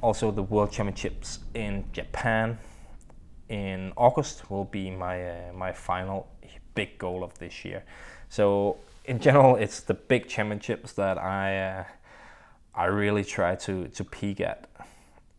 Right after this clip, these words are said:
and then we'll see how it goes. I'm not really too worried or too focused on my ranking. Uh, f-, to me, it doesn't really matter if I'm ranked, uh, eleven or fifteen or twenty-five,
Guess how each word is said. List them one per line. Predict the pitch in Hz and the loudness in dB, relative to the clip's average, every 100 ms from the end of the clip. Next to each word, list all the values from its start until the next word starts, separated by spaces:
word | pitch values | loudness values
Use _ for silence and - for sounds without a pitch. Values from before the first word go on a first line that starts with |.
| _ - - | _ -20 -12
and | 95 | -2
then | 92 | -2
we'll | 98 92 | 0 -2
see | - 101 98 - - | -2 -4 -4 -8 -14
how | - 196 202 - | 0 4 4 0
it | 98 - | -10 -8
goes. | 95 98 95 - - | -4 -4 -4 -10 -6
I'm | 101 110 | -2 0
not | 123 | 2
really | 120 117 117 | 4 6 4
too | 113 - 120 120 - - - - - - - - - | 2 2 2 2 -2 -14 -14 -14 -12 -12 -14 -12 -2
worried | 104 107 113 113 110 | 4 6 8 6 2
or | 95 98 92 | -2 0 0
too | - 107 | -2 -4
focused | - 104 107 98 | 4 4 4 -4
on | 87 98 | -6 -6
my | 90 90 | -2 -2
ranking. | 90 90 101 123 143 135 131 - - - | 0 0 0 0 -2 -4 -4 -8 -12 -8
Uh, | |
f-, | 92 92 - - | -8 -8 -10 -6
to | 110 | 0
me, | 104 | 2
it | 101 | 2
doesn't | 101 95 104 | 0 -2 -2
really | 98 | -2
matter | 95 95 98 101 | 0 2 4 2
if | 92 95 | 0 -4
I'm | 95 92 | -2 -2
ranked, | 90 92 92 98 | -4 -6 -6 -4
uh, | 92 92 - | -4 -4 -6
eleven | 95 95 101 110 104 104 | -4 0 0 0 -4 -6
or | 76 92 90 82 80 | -6 -4 -4 -6 -8
fifteen | - 110 - - - 104 107 | -4 -4 -4 -8 -4 -4 -4
or | - 90 | -6 -8
twenty-five, | - 104 98 - 101 127 | -4 -4 -2 -2 -2 -2